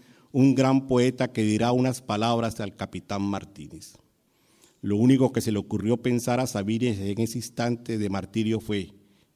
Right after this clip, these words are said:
"Hijo de su madre". Desde ese instante decidió odiar la declamación y el aspecto público de la poesía. En mi caso, el asunto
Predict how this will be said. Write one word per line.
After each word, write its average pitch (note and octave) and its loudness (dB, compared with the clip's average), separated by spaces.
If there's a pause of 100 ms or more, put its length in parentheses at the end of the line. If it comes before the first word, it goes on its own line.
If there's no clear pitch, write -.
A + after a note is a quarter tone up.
(220)
"Hijo A2+ 2
de G2 -2
su G#2+ -4
madre". F#2 -4 (760)
Desde G2+ -6
ese B2+ 0
instante A#2+ 0 (380)
decidió G#2 0
odiar A2 2
la G#2+ -2
declamación G2+ -4 (420)
y G2+ -4
el F#2+ -4
aspecto G2+ -6
público G2+ -2
de E2+ -8
la E2 -10
poesía. - -12 (2000)
En F#2+ -4
mi F#2+ -4
caso, B2 -2 (960)
el F#2+ -10
asunto A#2 0